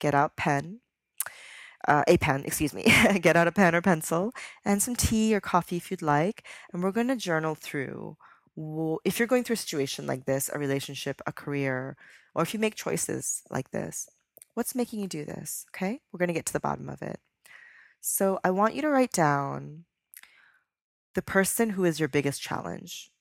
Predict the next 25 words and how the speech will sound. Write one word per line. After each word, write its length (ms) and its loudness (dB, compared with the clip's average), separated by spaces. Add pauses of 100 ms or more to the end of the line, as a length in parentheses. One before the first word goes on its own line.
(140)
Is 140 2
it 60 0
a 60 4
parent, 640 0
a 40 -10
sibling, 680 -2
a 40 -10
friend, 640 0
a 60 -12
coworker, 640 -6
or 80 -2
a 40 -8
partner? 640 -8 (1200)
And 220 4
what 480 2
do 120 -4
they 180 4
do 240 -2
to 80 -4
challenge 540 -2
you? 360 -12 (1040)
You 80 -8
know, 220 -6
is 220 4
it, 200 4